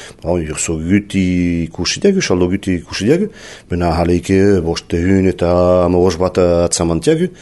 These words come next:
jaleike guetako, guetako, bon, erraneten ahal diagu, eh, ez giela gaizki, gaizki elkitzen ale.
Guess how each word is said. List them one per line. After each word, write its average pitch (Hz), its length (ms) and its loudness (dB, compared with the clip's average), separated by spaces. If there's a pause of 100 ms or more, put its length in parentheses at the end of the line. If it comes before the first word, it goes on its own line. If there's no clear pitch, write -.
(240)
jaleike 82 400 -2
guetako, 98 720 2
guetako, 85 400 0
bon, 87 240 0 (480)
erraneten 90 480 -2
ahal 80 180 0
diagu, 101 300 2 (160)
eh, 76 280 0
ez 73 100 -6
giela 87 400 2
gaizki, 98 500 -2
gaizki 113 320 2
elkitzen 101 300 -2
ale. 82 240 -2